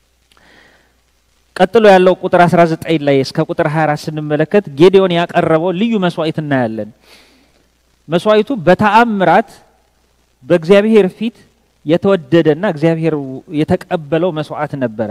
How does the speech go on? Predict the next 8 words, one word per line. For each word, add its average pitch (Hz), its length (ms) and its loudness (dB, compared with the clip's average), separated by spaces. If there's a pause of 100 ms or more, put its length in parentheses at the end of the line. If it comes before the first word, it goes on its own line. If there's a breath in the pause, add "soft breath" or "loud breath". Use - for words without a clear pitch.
ቁጥር 165 240 -4
አስራ 160 240 0
ዘጠኝ 156 280 -8
ጀምሮ 156 280 -6
እንደዚህ 143 280 -4
ይላል። 107 200 -6 (920 soft breath)
ጌዲዮንም 226 460 6
ሄደ፣ 170 200 4